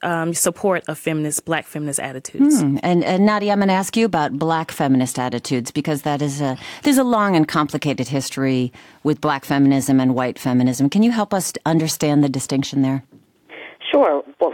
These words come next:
Speaker 3: so black feminism is a school of thought that contends that sexism, class oppression, uh, patriarchy, and gendered identity, along with racism, are linked together. They cannot be separated. Um,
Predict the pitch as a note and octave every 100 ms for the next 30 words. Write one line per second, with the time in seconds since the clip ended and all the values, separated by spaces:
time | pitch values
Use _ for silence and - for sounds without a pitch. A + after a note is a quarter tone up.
0 | - F3+ G3 C4 - G3 F3 D#3 C#3+ D3
1 | C#3+ C#3+ - - D#3 D3 D3 C#3+ C#3+ -
2 | C#3+ C3+ B2 - - - F#3+ G3 - -
3 | C#3 B2+ C3 - - - - _ C#3+ D3
4 | C#3+ C#3 - D#3 - C#3+ C#3+ C3+ - -
5 | D#3+ - E3 D3 D3+ C#3+ C#3 C#3 - C#3
6 | - C3 - C#3+ - D3 C3+ C3 C3 C3
7 | B2+ B2 - - - - - D#3 - D#3
8 | D3+ D3 C#3+ C3+ C3+ D3 C3+ B2+ B2 C3
9 | C3 B2 B2 B2 - - - - D3+ D#3+
10 | D#3+ D3 D3 D3+ - C3+ C3+ A#2+ - -
11 | - C#3+ C3 C3 C3 D3+ D3+ C#3+ - C3+
12 | C3 B2+ - - - - C3+ - D3+ C#3+
13 | C3 - B2+ - B2+ C3 B2+ A2+ - -
14 | - - - - - - C3+ B2 A#2+ -